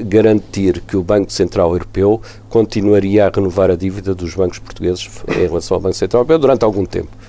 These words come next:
Isso seria negociável. E depois há, há outras negociações que têm ma-, mais a ver com o enquadramento que propriamente com o financiamento. Eh, penso que, eh, a forma de sair de uma forma equilibrada seria, eh, eh, nós passarmos a pertencer àquilo que se chama o mecanismo de taxas de câmbio dois, do,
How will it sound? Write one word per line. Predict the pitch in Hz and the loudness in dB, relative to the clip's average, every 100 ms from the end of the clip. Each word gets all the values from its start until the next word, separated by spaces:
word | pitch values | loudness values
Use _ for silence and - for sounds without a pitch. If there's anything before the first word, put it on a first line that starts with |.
| - | -18
Isso | - - | -14 -8
seria | 98 87 | -4 -4
negociável. | 85 80 - - - - - - | -4 -8 -8 -10 -12 -18 -16 -6
E | - | -2
depois | 151 151 113 | 2 4 4
há, | 117 - | 4 4
há | 120 123 | 4 6
outras | 131 147 143 139 | 6 4 0 -2
negociações | 139 139 - 131 151 147 | -4 -4 -2 0 2 2
que | |
têm | - 147 | 2 2
ma-, | 147 139 - | 2 0 0
mais | 120 123 113 | 2 2 2
a | |
ver | 104 | 0
com | 120 | 2
o | 110 | 2
enquadramento | 107 110 110 117 - | 2 2 4 2 0
que | - | -2
propriamente | 117 120 113 110 | -2 0 0 0
com | 117 | -2
o | |
financiamento. | - 117 117 - 117 - - - - - - - - | 0 -2 -2 -2 -2 -4 -8 -20 -20 -20 -20 -16 0
Eh, | 98 95 - | 2 2 2
penso | 123 104 - | 2 2 -2
que, | - 113 107 - | 0 2 4 2
eh, | 98 98 95 95 | 4 4 4 0
a | |
forma | - 131 113 110 | 2 2 2 2
de | - | 0
sair | - 110 101 95 - - - - - | 2 2 2 -2 -6 -12 -12 -14 -8
de | - | -2
uma | 107 | -2
forma | 98 110 98 101 | 2 2 2 2
equilibrada | - 104 104 98 90 87 | 0 2 4 4 2 0
seria, | - - 104 98 92 82 - - - - - - | 0 -2 -2 0 0 -2 -10 -20 -20 -20 -20 0
eh, | 98 98 98 - 98 92 | 4 6 6 4 4 4
eh, | |
nós | 92 110 107 98 - | 4 4 4 2 -2
passarmos | - 104 - 104 95 | -2 0 2 0 0
a | 98 | -4
pertencer | - - 98 - 92 | -4 -2 0 0 0
àquilo | 87 - 95 | 0 -4 -8
que | |
se | - | -4
chama | 101 95 | -2 -2
o | 92 | -2
mecanismo | 90 92 95 90 92 | -4 -4 -4 -6 -4
de | |
taxas | 107 90 90 - | -2 -2 -4 -8
de | |
câmbio | - 85 85 | -6 -6 -6
dois, | 82 85 90 95 | -8 -6 -6 -8
do, | - 87 | -12 -12